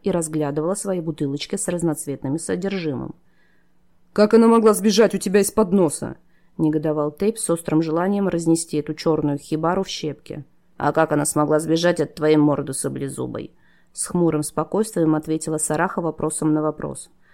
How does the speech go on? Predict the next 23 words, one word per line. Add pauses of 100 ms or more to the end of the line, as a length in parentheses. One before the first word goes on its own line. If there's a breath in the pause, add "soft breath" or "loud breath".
(220 soft breath)
достав
крохотную
бутылочку
и
поднеся
её
к
глазам
почти
впритык,
начала
изучать
содержимое
чего-то
жёлтого
на
дне. (540)
«А
Шаркес,
Сараха,
я
же
просил!»